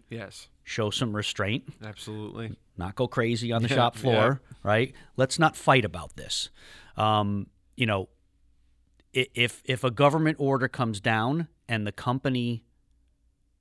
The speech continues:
Speaker 2: decides that they must comply with the order, then we are going to work with the company to make sure that our members' rights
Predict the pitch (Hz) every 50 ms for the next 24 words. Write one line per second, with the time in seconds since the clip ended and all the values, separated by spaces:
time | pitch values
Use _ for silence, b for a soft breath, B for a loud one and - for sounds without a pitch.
0 | _ _ _ - 135 127 - - - - 120 110 110 104 110 120 135 135 139 139
1 | - - b b b b - 110 113 110 107 104 104 - - _ - 110 101 95
2 | 110 113 113 107 104 104 104 107 - - - - - 123 110 - - 110 98 92
3 | 95 104 107 101 104 107 - - 107 117 - 104 101 98 92 101 107 131 160 -
4 | _ _ b b b b b b b b b - 92 113 110 107 107 104 104 101
5 | 104 98 - _ _ _ _ _ _ _ _ - 95 98 110 120 131 135 131 123
6 | 123 107 98 120 113 110 113 113 110 110 104 - - 117 110 104 101 92 117 131
7 | 147 - - - 135 - - 127 - - 120 101 92 - 101 92 92 92 95 92
8 | b b b b b - - 117 107 107 104 104 - - - - 127 117 117 113
9 | 107 87 101 98 98 95 95 b b b b b b b b _ _ _ _ -
10 | 113 117 135 139 127 120 120 113 110 98 107 107 95 95 95 98 95 95 95 -
11 | -